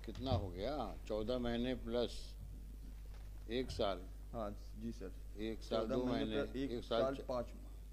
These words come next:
Speaker 1: हैं?
Speaker 2: वन, वन ईयर्स।
Speaker 1: ढाई साल हो गया टोटल
Speaker 2: हम्म,
Speaker 1: आपको।
Speaker 2: जी।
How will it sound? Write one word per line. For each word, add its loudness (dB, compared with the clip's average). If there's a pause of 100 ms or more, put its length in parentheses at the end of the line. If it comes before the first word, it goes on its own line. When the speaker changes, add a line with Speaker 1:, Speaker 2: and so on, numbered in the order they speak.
(460)
Speaker 1:
हैं? 2 (960)
Speaker 2:
वन, 0 (380)
वन 0
ईयर्स। -4 (960)
Speaker 1:
ढाई 2
साल 2
हो 0
गया 0
टोटल -2
Speaker 2:
हम्म, 0
Speaker 1:
आपको। -6
Speaker 2:
जी। -6